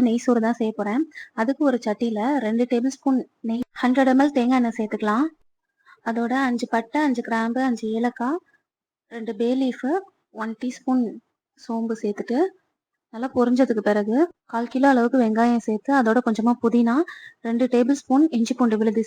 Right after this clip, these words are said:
சேர்த்து நல்லா வதக்கிக்கலாம். அதோட ஒரு ஆறு பச்சை மிளகாயை நல்லா கீறிட்டு சேர்த்துக்கலாம். மூணு தக்காளி சேர்த்துக்கலாம். தேவையான அளவுக்கு உப்பு சேர்த்து நல்லா வதக்கிக்கலாம்.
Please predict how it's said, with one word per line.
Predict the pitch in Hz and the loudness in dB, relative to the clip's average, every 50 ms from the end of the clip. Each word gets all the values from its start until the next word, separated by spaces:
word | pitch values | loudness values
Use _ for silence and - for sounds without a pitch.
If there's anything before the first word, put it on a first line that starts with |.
| - | 0
சேர்த்து | 226 220 226 277 285 269 | -2 0 0 2 2 2
நல்லா | 226 208 214 226 247 233 226 | 2 2 0 0 2 0 2
வதக்கிக்கலாம். | 202 226 220 240 220 - 226 214 214 269 339 339 - - _ _ _ _ _ - _ - 233 | 0 0 -2 -2 -4 -4 -4 -2 0 -2 -2 -4 -6 -16 _ _ _ _ _ -14 _ -4 0
அதோட | 226 240 233 240 269 294 | 2 2 2 4 4 4
ஒரு | 277 240 220 220 | 4 2 2 2
ஆறு | 233 262 277 269 | 2 2 0 0
பச்சை | 226 233 - 277 277 | -2 -4 0 0 2
மிளகாயை | 277 247 226 220 220 254 269 247 | 2 2 2 0 0 0 0 0
நல்லா | 226 240 247 - - | 0 0 -2 -2 -4
கீறிட்டு | 240 240 240 233 240 233 - 233 | -2 -2 0 -2 -4 -4 -2 -2
சேர்த்துக்கலாம். | 220 220 226 208 214 208 202 233 320 339 - - - - - - _ _ _ _ _ _ _ _ _ _ _ _ _ _ _ _ _ _ | -2 -2 -4 -4 -2 -2 0 0 -2 -2 -4 -12 -20 -20 -20 -20 _ _ _ _ _ _ _ _ _ _ _ _ _ _ _ _ _ _
மூணு | 240 240 254 254 254 247 - 220 | -6 -4 -2 -2 -2 -2 -2 -4
தக்காளி | 214 - 247 269 254 - | 0 2 2 2 2 0
சேர்த்துக்கலாம். | 226 208 - 208 - 202 208 226 277 359 - _ _ _ _ _ _ _ _ _ _ _ _ _ _ _ _ _ _ _ _ _ _ _ _ _ _ _ _ - _ _ | -2 -2 -2 -4 -2 -2 -2 -2 -4 -6 -8 _ _ _ _ _ _ _ _ _ _ _ _ _ _ _ _ _ _ _ _ _ _ _ _ _ _ _ _ -20 _ _
தேவையான | 247 240 254 247 247 240 233 | -8 -4 -2 -2 0 0 0
அளவுக்கு | 226 226 226 - 254 | 0 0 0 0 -2
உப்பு | 240 - 254 240 | -2 -2 -6 -2
சேர்த்து | - 233 214 - 269 269 | -2 -2 -2 0 2 2
நல்லா | 240 214 220 220 220 | 2 2 0 0 0
வதக்கிக்கலாம். | 214 208 208 208 226 214 - 214 202 214 247 | 0 -2 -2 -2 -2 -4 -2 -2 -2 -2 -2